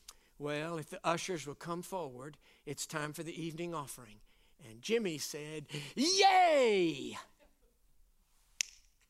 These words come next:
And I said, "That's it. That's it." That's what God wants. He wants to say,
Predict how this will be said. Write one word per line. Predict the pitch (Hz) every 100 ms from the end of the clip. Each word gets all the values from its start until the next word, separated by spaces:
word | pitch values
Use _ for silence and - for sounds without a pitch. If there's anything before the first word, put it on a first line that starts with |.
| _ _ _ _ _ _ _ 151
And | 147
I |
said, | 139 147 131
"That's | 127 -
it. | 117 - - _ _ _ _ _ _ _ _ _ _ _ _ _ -
That's | 151 147
it." | 117 - _ _ _ _ _ _ _ _ _ _ _ _ -
That's | 170
what | 147 143
God | 131 127
wants. | 127 117 120 - - _ _ _ _ _ _ _ _ _ _ _ _
He | 165
wants | 156 147
to | -
say, | - -